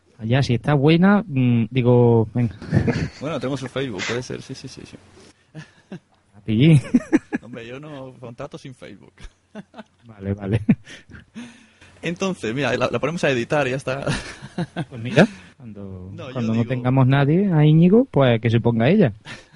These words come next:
Speaker 2: A mí no me queda claro a quién coger.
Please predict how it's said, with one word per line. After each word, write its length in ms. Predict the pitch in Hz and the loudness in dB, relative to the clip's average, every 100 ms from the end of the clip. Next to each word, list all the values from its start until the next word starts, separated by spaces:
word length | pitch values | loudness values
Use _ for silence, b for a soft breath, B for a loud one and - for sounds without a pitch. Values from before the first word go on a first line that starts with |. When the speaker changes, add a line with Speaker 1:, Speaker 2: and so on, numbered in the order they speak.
| B B B B _ _ _ _ _ _ _ _ _ _ _ - - _ 131 | B B B B _ _ _ _ _ _ _ _ _ _ _ -20 -20 _ -12
Speaker 2:
A 120 | 143 | -10
mí 100 | 175 | -8
no 60 | 175 | -6
me 100 | 143 | -4
queda 200 | 135 123 | -4 -4
claro 200 | 120 117 | -6 -8
a 40 | |
quién 160 | 117 113 | -10 -10
coger. 320 | 110 - | -10 -12